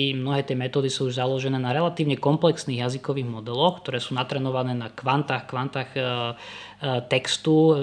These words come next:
využívajú hlboké neurónové siete. Ehm, a tieto modely, možno, že už o nich počuli aj poslucháči, je známy napríklad taký G P T tri model, a, alebo alternatíva od Google je bert.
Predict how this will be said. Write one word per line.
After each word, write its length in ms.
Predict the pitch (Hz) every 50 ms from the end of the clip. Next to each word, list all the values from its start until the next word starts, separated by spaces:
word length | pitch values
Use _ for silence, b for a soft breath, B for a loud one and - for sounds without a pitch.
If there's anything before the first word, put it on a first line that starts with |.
| 143 139 135
využívajú 320 | 135 135 135 135 135 139 135
hlboké 480 | 131 123 131 135 139 139 - - 131
neurónové 320 | 131 131 131 135 131 127 127
siete. 640 | 120 - - 139 147 160 160 - 180 175 180 175 B B B B B B -
Ehm, 320 | 147 143 135 139 139 143 139 -
a 80 | 147 -
tieto 160 | 175 175 170
modely, 400 | 143 139 147 151 165 151 147 139
možno, 240 | 139 143 139 151 143
že 400 | 139 143 139 135 135 131 131 123
už 320 | 123 123 - - 143 135
o 80 | 131 139
nich 160 | 131 - -
počuli 320 | 139 131 - 156 143 127
aj 80 | 123 -
poslucháči, 560 | 131 127 - 156 135 - 131 123 - - 127
je 80 | 123 120
známy 320 | 127 127 131 139 131 127
napríklad 320 | 123 120 - 131 - 131
taký 240 | - 127 123 - 131
G 160 | 123 131 127
P 160 | 123 143 131 -
T 80 | 131
tri 240 | 123 - 131 127 123
model, 400 | 117 117 120 127 135 160 180 180 B B B B B B B - 170 151
a, 240 | 131 127 127 127
alebo 720 | - - 135 131 131 131 131 127 123 123 120 120 131 131 - -
alternatíva 720 | - 147 139 127 - 139 135 131 127 123 - 139 131 131 123
od 160 | 123 120 -
Google 400 | - 139 135 - 143 135 131 123
je 140 | 117 113 113 113 113
bert. 480 | 123 127 131 135 165 190 202 - B